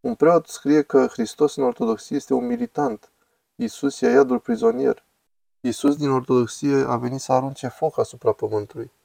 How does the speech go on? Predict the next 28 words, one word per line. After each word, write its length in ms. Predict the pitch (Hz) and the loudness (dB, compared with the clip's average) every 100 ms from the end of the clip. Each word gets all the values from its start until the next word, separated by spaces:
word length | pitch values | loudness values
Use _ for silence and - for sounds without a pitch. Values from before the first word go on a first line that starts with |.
| _ _ _ | _ _ _
Bărbații 460 | - 113 117 123 - | 4 4 6 4 2
se 140 | - | -4
pot 200 | - 135 | 0 2
raporta 500 | 127 120 120 110 139 | 4 4 2 2 4
la 100 | 117 | 4
acest 360 | 104 - 110 110 | 2 -2 -10 -8
lucru. 280 | 107 _ _ _ _ _ _ _ - | -12 _ _ _ _ _ _ _ -4
În 120 | 120 | -4
Sfântul 320 | - 143 156 | 2 0 2
Botez 380 | 127 127 139 135 | 4 4 4 0
ne 120 | 131 | 0
rugăm 320 | 120 117 131 | 0 2 0
pentru 340 | 135 127 123 117 | 2 2 2 -2
noi 220 | 127 131 | 2 2
înrolați 540 | 123 113 120 127 - | 4 4 4 2 0
războinici 600 | 113 113 117 127 131 - | -4 -4 2 4 4 -2
ai 80 | 117 | -2
lui 120 | 113 | -2
Hristos, 580 | - - - 127 107 - _ _ _ _ | -6 -14 -4 -4 -4 -12 _ _ _ _
bărbați 480 | - 113 107 120 123 | -4 0 2 2 0
și 80 | - | -10
femei, 420 | - 120 117 104 _ _ _ _ _ _ | -4 -2 -2 -4 _ _ _ _ _ _
ca 100 | 117 | -2
să 140 | - | 2
rămână 320 | 117 113 127 123 | 2 2 2 2
mereu 360 | 120 131 131 | 4 4 6
războinici 540 | 117 113 117 120 120 - | 2 0 0 0 -2 -8
invincibili. 760 | 110 117 107 - 120 117 | -8 -6 -8 -10 -16 -18